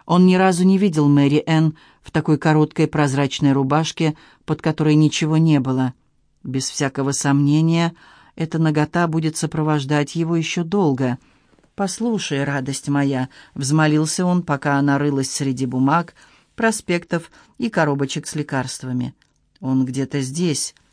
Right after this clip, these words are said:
Собственными руками сунула его в футляр и положила в этот ящик. «Мэри?» Занавески снова качнулись.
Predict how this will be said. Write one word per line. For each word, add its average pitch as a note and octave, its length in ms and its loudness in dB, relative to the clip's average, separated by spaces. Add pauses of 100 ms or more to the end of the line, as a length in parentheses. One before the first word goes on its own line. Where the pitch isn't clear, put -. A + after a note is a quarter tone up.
(420)
Собственными C#3 680 0
руками D3 420 0
сунула D3 400 -4
его C#3 200 -4
в - 40 -12
футляр E3 520 -6 (300)
и A3+ 100 -4
положила G#3 600 -2
в E3 80 -4
этот D3+ 280 -6
ящик. B2 600 -10 (720)
«Мэри?» D#3+ 680 2 (1900)
Занавески E3+ 560 0
снова D#3+ 320 -2
качнулись. G#3 800 0